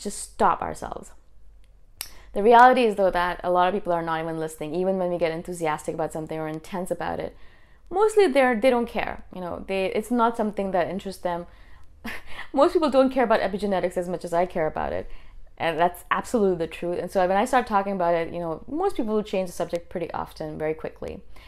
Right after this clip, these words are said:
And so I've noticed that what I'm trying to do is not waste my time on these kind of interactions. There are some people, I think one or two people in my life, who care about epigenetics. One of them is a, a friend of mine who has M S and who really cares about that kind of stuff.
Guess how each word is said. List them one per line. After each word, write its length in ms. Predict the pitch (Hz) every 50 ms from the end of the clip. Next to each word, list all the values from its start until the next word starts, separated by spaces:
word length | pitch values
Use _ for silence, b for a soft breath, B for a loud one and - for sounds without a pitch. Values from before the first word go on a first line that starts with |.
| b b b b b b b b b b b b -
And 100 | 233 247
so 80 | 294 285
I've 100 | 269 277
noticed 500 | 277 269 269 277 285 320 311 339 294 254
that 200 | 262 233 - -
what 120 | 220 226
I'm 100 | 214 220
trying 360 | 208 - 277 254 254 285 302
to 120 | 294 294 226
do 160 | 208 226 208
is 160 | - - 208
not 380 | 220 220 214 214 247 240 - 240
waste 260 | 233 226 233 226 -
my 160 | 226 220 214
time 380 | 208 - - 208 190 185 180 151
on 100 | 175 175
these 160 | 175 180 170
kind 220 | - 196 190 165
of 40 | 170
interactions. 760 | 165 165 - 190 180 196 240 - - - - - - - - -
There 160 | 208 202 170
are 80 | 175 175
some 380 | - - - 202 208 247 294
people, 360 | 294 233 185 170 - 165 165
I 100 | 165 165
think 160 | - 240 247 -
one 120 | 202 196
or 80 | 185 180
two 100 | - -
people 220 | 185 170 170 165
in 60 | 165
my 100 | 160 156
life, 200 | 151 160 170 170
who 100 | - 196
care 260 | - - - 196 185
about 240 | 185 185 180 - -
epigenetics. 580 | 156 - 170 165 160 147 143 151 180 247 - b b b b b b b b b b b b
One 200 | - 185 185 190
of 160 | 190 185 185
them 200 | 190 175 175 180
is 160 | - 175 170
a, 320 | 180 180 170 170 165 160 - -
a 80 | 175
friend 180 | - - 190 190
of 80 | 180
mine 140 | 175 165 170
who 100 | 185 185
has 140 | 160 160 -
M 160 | - 160 165 156
S 220 | 147 190 233 -
and 140 | - 180 185
who 120 | 185 165
really 240 | 160 160 165 160 160
cares 380 | 160 - - 170 156 160 156 156
about 200 | 151 151 147 -
that 160 | - - -
kind 160 | - 160 143
of 80 | 156 -
stuff. 280 | - 170 190 311 392